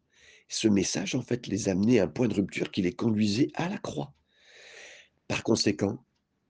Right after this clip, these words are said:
la seule conclusion qui peut être tirée du sermon tiré sur la montagne ou ce sermon sur la plaine, c'est pas « ce sont des bonnes paroles à vivre » ou, ou « cette norme est impossible ».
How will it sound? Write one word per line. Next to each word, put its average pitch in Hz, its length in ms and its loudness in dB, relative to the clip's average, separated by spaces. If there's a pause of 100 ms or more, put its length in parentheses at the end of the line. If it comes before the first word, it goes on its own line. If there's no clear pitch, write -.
(120)
la - 200 -4
seule 165 460 4
conclusion 104 680 4
qui 92 180 -4
peut 95 240 0
être - 160 -4
tirée 95 360 0
du 87 140 -2
sermon 101 600 2
tiré 110 360 0
sur 98 200 0
la 87 80 -2
montagne 85 440 -6 (480)
ou 139 140 8
ce - 160 2 (260)
sermon 110 480 4
sur 85 220 -2
la 80 120 -4
plaine, 139 400 -6 (800)
c'est - 200 4
pas « 127 280 0 (840)
ce - 220 -2
sont 87 200 0
des 85 120 0
bonnes 82 260 -2
paroles 95 320 -2
à 104 80 0
vivre » 92 580 0
ou, 117 280 4 (720)
ou « 101 60 -2
cette - 300 0
norme 110 260 4
est 113 120 -2
impossible ». 117 760 0